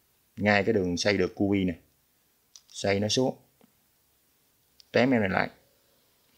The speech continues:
Đưa nó qua mặt bên này. Cho nó chạy một tô, không? Hồi nãy nói rồi. Cho nó chạy một tô bên cái mặt nào đó.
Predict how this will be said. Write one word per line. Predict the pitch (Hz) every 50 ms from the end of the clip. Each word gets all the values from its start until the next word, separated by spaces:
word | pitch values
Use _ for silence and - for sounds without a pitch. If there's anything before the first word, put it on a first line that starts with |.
| _ _ _ _ _ _ _ _ _ _ _ _ _ _ _ _ -
Đưa | 110 107
nó | 107 113
qua | 113 110
mặt | 95 90 -
bên | 101 98 92
này. | 87 82 - - _ _ _ _ _ _ _ _ _ _ _ _ _ _ _ _ _ _ _ _ _ _ _ _ _ _ _ _ _ _ _ _ _ _ _ - - _ _ _ _ _
Cho | - -
nó | 95 98 104
chạy | - 95 92
một | 87 82 -
tô, | - 101 95 92 90
không? | 104 110 104 87 - - _ _ _ _ -
Hồi | 95 90
nãy | 87 87
nói | 110 120 113
rồi. | 101 87 82 78 82 - _ _ _ _ _ _ _ _ _ _ _ _ _ _ _ _ _ _ _ _ _ _ _ _ _ _ _ _ _ _ _ _ _ _ _ _ _ _ _ _ _ _ _ _ _ _ _ _ _ -
Cho | - 95
nó | 95 -
chạy | 107 104
một | 90 87 -
tô | - 101 98
bên | 95 98 98
cái | 113
mặt | 104 98 - -
nào | 101 90 85 82 82 87
đó. | 101